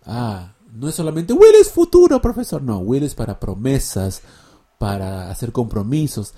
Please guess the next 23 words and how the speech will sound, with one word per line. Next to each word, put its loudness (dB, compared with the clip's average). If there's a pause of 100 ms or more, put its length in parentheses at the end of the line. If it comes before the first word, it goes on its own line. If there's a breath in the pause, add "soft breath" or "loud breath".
(160 soft breath)
también -6
es -8
para -6
tomar -8
decisiones -8
en -4
el -6
momento. -2
Going -2
to -12
es -10
para -8
hacer -12
planes. -6
Entonces, -8 (360 soft breath)
en -12
nuestras -8
clases -2
lo, 4
lo 0
que -6
hacemos -2
es, -4